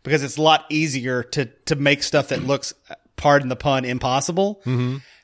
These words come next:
Speaker 1: As opposed to, at this point, they're, like, still on what is possible, except for the masks. The masks have always been magic.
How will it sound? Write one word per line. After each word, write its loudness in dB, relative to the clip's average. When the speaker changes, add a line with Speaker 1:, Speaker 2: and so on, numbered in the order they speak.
Speaker 1:
As 0
opposed 4
to, 0
at -4
this 6
point, 2
they're, 2
like, -4
still 4
on 2
what 2
is -4
possible, 2
except 2
for -6
the -4
masks. -10
The -6
masks 0
have -4
always 0
been -6
magic. -12